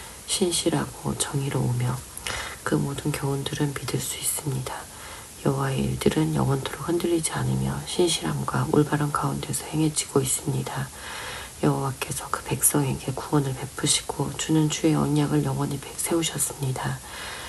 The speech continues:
주의 이름은 거룩하고 위엄이 있습니다. 여호와를 높이고 두려워하는 것이 지혜의 시작이며 그분의 교훈을 따르는 자마다 좋은 분별력을 갖게 됩니다. 영원히 여호와를 찬양합니다.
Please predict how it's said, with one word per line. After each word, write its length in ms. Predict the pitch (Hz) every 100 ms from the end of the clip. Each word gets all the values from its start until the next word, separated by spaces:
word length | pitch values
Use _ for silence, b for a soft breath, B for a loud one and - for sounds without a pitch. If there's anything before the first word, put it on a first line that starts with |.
| B
주의 300 | - - 143
이름은 420 | - - 139 147 156
거룩하고 600 | - 123 - - - 135
위엄이 380 | 135 147 143
있습니다. 680 | 127 - - 139 131 - 131 - - - - - -
여호와를 400 | 139 139 135 135
높이고 480 | 127 - 151 143 143
두려워하는 580 | - 156 147 143 143
것이 480 | - 131 127 - 131 - B B B B B
지혜의 560 | - - 147 139 135 135
시작이며 760 | - - 156 151 135 127 127 131
그분의 380 | 151 143 139 131
교훈을 400 | - 139 139 135
따르는 340 | 156 160 151
자마다 540 | 147 - 127 127 - 131
좋은 340 | - 147 147
분별력을 720 | 139 - 131 139 139 131 127 131
갖게 320 | - - -
됩니다. 560 | - 127 127 - - - B B B B B B -
영원히 460 | 135 143 143 139
여호와를 460 | 123 120 131 131 143
찬양합니다. 960 | - 165 160 147 135 135 123 - 131